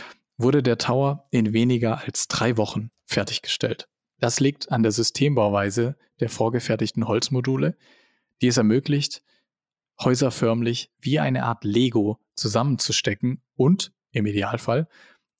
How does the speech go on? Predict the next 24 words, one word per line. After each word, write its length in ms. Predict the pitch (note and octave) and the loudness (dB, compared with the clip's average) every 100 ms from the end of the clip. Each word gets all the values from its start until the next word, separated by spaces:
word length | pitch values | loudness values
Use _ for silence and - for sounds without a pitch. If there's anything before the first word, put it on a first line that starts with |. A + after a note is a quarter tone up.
| _ | _
auch 180 | - A2 | -4 0
wieder 160 | B2 B2+ | 0 2
auseinanderzubauen 960 | A#2+ B2+ C3+ A#2 - G#2 G2 G#2 C3 D3+ _ _ _ _ | 0 2 2 2 2 0 0 0 -2 -6 _ _ _ _
und 240 | A#2 G#2 | -2 0
mit 260 | G#2+ G#2+ - - | 0 -2 -6 -2
eben 240 | B2+ D3+ | 0 2
jenen 260 | A#2+ A#2+ A#2 | 2 2 2
Materialien 800 | G#2 - G#2 G2 G2 G2+ G#2 - _ _ _ | -2 -4 -6 -6 -6 -8 -10 -12 _ _ _
ein 180 | C3 C3+ | -2 0
neues 340 | D3+ E3 - | 2 2 0
Haus 360 | G#2+ G2+ - - _ - | -2 -4 -6 -10 _ -8
beziehungsweise 680 | - A#2+ G#2 G2+ G2+ G2 | -2 0 0 0 -2 -4
einen 180 | G#2+ G#2 | -4 -4
neuen 200 | G2 B2 | -2 -2
Tower 220 | - F3 | 2 0
zu 120 | G#2+ G#2 | 0 -2
entwerfen. 460 | G2+ G#2+ - A#2+ _ _ _ _ _ _ _ _ _ _ _ _ | -4 -8 -8 -16 _ _ _ _ _ _ _ _ _ _ _ _
Bei 120 | A2 | -2
diesem 240 | G#2+ D3+ C#3 | 2 2 2
Beispiel 400 | A#2+ B2+ - A#2+ | 0 0 -2 -2
fragt 260 | B2 A#2 | -4 -4
man 100 | A#2+ | -4
sich, 320 | A2 A2+ - - _ _ _ _ - | -2 -2 -4 -10 _ _ _ _ -6
kann 380 | - A2 D3 | -2 0 0